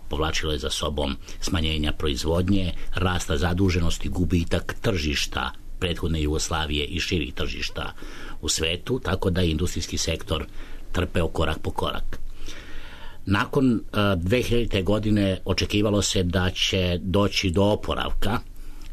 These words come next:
I taj oporavak se, nažalost, nije dogodio zato što se pošlo od pogrešnih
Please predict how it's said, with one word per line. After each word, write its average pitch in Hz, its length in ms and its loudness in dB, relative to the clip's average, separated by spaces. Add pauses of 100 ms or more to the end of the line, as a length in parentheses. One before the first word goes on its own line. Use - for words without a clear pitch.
(180)
I 87 160 4
taj 98 220 0
oporavak 92 560 2
se, 87 100 2
nažalost, 80 440 2
nije 82 220 4
dogodio 80 540 0
zato 87 240 0
što - 160 0
se - 100 0
pošlo 85 440 0
od 85 420 -2 (160)
pogrešnih 78 640 0